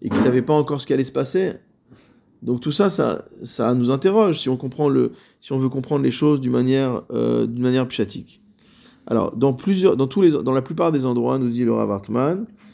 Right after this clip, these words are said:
le Maharal explique ça comme étant Bi'er Shebechiya Zohi Mitzad Gluya, Gluyo, pardon, Shalakadash Baruch Hu Klape Mekabel. En fait, le, le pleur d'Akadosh Baruch Hu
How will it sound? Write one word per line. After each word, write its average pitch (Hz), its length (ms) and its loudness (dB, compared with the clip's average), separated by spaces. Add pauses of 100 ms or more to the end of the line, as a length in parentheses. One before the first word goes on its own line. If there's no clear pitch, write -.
(380)
le 117 80 4
Maharal 156 340 4
explique 147 340 -4
ça 113 360 -4 (800)
comme 139 220 4
étant 196 640 2
Bi'er 165 460 0
Shebechiya 151 640 2
Zohi 160 420 2
Mitzad 156 500 -2
Gluya, 147 720 0 (400)
Gluyo, 165 400 4
pardon, 170 420 -2 (300)
Shalakadash 151 640 2
Baruch 135 260 2
Hu 180 100 2
Klape 143 260 -2 (120)
Mekabel. 117 480 -2 (640)
En - 100 -6
fait, 180 560 0 (1120)
le, 127 360 4
le 117 200 0
pleur 165 540 0 (280)
d'Akadosh 135 480 -2
Baruch 127 320 0
Hu 202 40 0